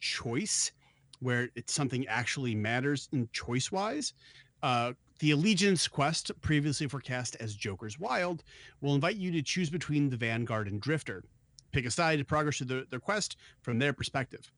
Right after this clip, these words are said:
Uh, once you pledge, you're stuck, um, in that role, period. Uh, so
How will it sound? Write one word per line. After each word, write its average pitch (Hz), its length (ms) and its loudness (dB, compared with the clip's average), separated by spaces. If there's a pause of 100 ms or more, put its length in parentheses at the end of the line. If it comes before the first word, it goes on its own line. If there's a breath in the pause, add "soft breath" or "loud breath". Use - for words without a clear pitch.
(840)
Uh, 113 160 0
once 143 300 4
you 156 80 0
pledge, 196 580 0 (520 loud breath)
you're 123 140 2
stuck, - 680 2 (420 soft breath)
um, 110 560 0 (300)
in 139 260 4
that 127 260 2
role, 120 540 -2 (480)
period. 117 540 0 (400 loud breath)
Uh, 101 380 -2 (160)
so 113 500 0